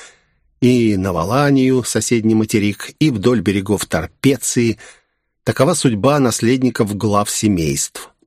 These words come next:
Прежде чем осесть в Растине, возглавить обширные торговые предприятия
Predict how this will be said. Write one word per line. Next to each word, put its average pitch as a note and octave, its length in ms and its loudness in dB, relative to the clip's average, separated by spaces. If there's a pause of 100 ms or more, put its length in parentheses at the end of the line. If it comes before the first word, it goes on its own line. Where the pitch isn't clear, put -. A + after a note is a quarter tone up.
(140)
Прежде A#2+ 360 2
чем A2+ 320 2
осесть A2+ 500 -2
в G2+ 80 -2
Растине, B2 680 0
возглавить G#2+ 720 0
обширные G#2 540 0
торговые G#2 500 0
предприятия G#2 920 0